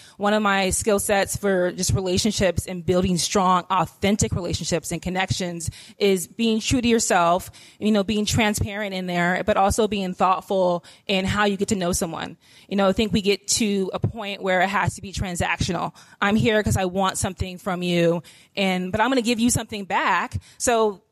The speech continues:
to me, that's great." No. "I'm here 'cause I wanna get to know you, and through that process, if there's something I can do to help elevate you and take you somewhere else, that's amazing. And if, if you get that back to me, that's great,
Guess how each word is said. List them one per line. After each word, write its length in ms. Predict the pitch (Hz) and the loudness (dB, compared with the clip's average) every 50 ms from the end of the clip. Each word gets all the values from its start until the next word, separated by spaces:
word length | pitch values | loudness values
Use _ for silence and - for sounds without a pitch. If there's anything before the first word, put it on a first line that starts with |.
| _ - | _ -6
to 100 | - 247 | -4 -2
me, 340 | 226 220 247 320 370 311 214 | 0 0 0 0 0 0 0
that's 260 | 196 196 196 - 214 | 0 0 0 -2 -2
great." 520 | - 233 254 320 330 240 208 185 180 - - - - - | 0 2 2 4 4 2 2 0 -2 -6 -14 -20 -16 -10
No. 720 | 233 226 220 233 262 277 240 196 170 156 - - - - _ _ _ _ _ _ _ _ - | -4 -2 0 2 4 4 4 2 2 0 -4 -6 -12 -18 _ _ _ _ _ _ _ _ -2
"I'm 180 | 208 226 240 262 | 0 0 2 2
here 260 | 233 254 269 269 254 | 0 0 0 -2 -2
'cause 140 | 254 - 240 | -2 -2 -4
I 80 | 220 | -4
wanna 180 | 226 233 226 220 | -2 -4 -2 -2
get 140 | 220 214 - | -2 -2 0
to 140 | 247 208 | -2 -2
know 220 | 202 208 202 202 233 | 0 2 2 2 2
you, 360 | 247 220 208 196 185 185 185 | 2 2 2 2 2 2 2
and 260 | 180 190 190 196 185 | 0 0 0 0 0
through 120 | 240 247 233 | 0 0 2
that 280 | 247 220 - - - | 2 0 0 -2 -4
process, 760 | - 214 185 190 226 247 - 233 190 180 180 180 180 - - - - - - _ - | -4 -4 -4 -4 -4 -4 -4 -4 -2 -2 -2 -2 -4 -6 -8 -10 -12 -18 -12 _ -2
if 140 | 214 214 | 0 2
there's 180 | 226 220 220 - | 2 0 0 0
something 220 | 262 240 247 214 - | 0 0 0 -2 -2
I 180 | - 190 208 | -4 -4 -4
can 200 | 202 - 226 202 | -4 -4 -4 -4
do 260 | 180 180 196 202 214 220 | -4 -4 -4 -2 0 0
to 100 | 202 190 | 0 0
help 380 | 190 214 185 185 180 175 - - - - _ - | 0 0 0 0 0 -2 -4 -8 -12 -10 _ -4
elevate 380 | 190 208 220 214 214 208 185 170 | 0 2 2 2 2 0 0 0
you 200 | 196 208 202 196 | 0 0 0 0
and 80 | 190 | 0
take 200 | - 214 - - | -2 -6 -8 -10
you 40 | 208 | -10
somewhere 280 | - 214 196 190 180 185 | -6 -4 -2 0 2 2
else, 440 | 208 247 220 190 180 180 - - - - - - - | 4 4 4 4 2 2 -2 -4 -10 -14 -20 -6 -2
that's 220 | - 214 208 - | -2 0 0 -2
amazing. 460 | 233 214 208 202 214 262 247 254 202 | -4 -6 -4 -2 -2 -2 0 -2 -2
And 180 | 185 190 180 175 | -2 -2 -4 -4
if, 40 | - - | -4 -4
if 140 | 226 190 | -4 -2
you 120 | 208 208 233 | -2 -2 0
get 160 | 233 240 226 | 0 0 2
that 180 | 240 214 202 - | 0 0 0 -2
back 200 | 214 196 196 - | -2 -4 -2 -2
to 100 | - 202 | -2 -2
me, 140 | 208 226 | 0 0
that's 180 | 226 180 170 - | 0 0 -2 -4
great, 480 | - - 196 208 247 247 208 180 - | -4 -2 0 2 2 2 0 -2 -6